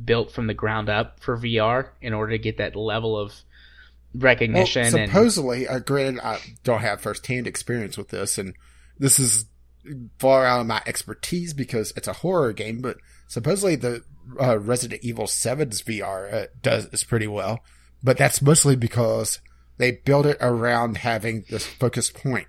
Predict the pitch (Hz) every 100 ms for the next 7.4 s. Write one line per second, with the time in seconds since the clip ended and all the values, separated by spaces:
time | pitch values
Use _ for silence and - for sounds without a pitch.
0 | - 107 113 101 - 139 175 160 151 156
1 | 143 - 107 - _ _ _ _ - -
2 | - - - 139 131 127 135 - 127 127
3 | 131 131 127 117 - 113 107 87 120 113
4 | - 117 107 - 131 135 110 113 127 117
5 | 98 113 120 98 - 123 123 98 95 -
6 | 85 - - - 101 98 - 113 104 113
7 | 110 110 104 98